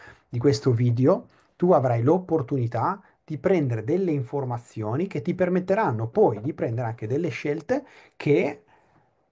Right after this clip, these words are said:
pensa, queste scelte a me personalmente sette anni fa mi hanno fatto, mi hanno dato l'opportunità di migliorare la mia vita in questi anni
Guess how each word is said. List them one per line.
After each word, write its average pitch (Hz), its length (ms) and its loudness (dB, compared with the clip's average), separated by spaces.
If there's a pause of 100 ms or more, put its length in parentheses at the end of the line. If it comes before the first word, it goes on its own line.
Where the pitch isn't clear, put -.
pensa, 180 400 2
queste 165 300 0
scelte 160 800 0
a 127 180 -2
me 139 340 0
personalmente 127 1080 -2 (240)
sette - 380 0
anni 135 160 2
fa 143 380 0 (240)
mi 120 100 -16
hanno 120 160 0
fatto, 120 500 -2
mi 131 100 -2
hanno 127 100 0
dato 139 240 0
l'opportunità 127 680 -4 (140)
di 123 320 -8
migliorare 123 480 4
la 113 60 0
mia 151 140 2
vita 123 360 -2
in 123 120 -4
questi 117 360 -8
anni 113 420 -4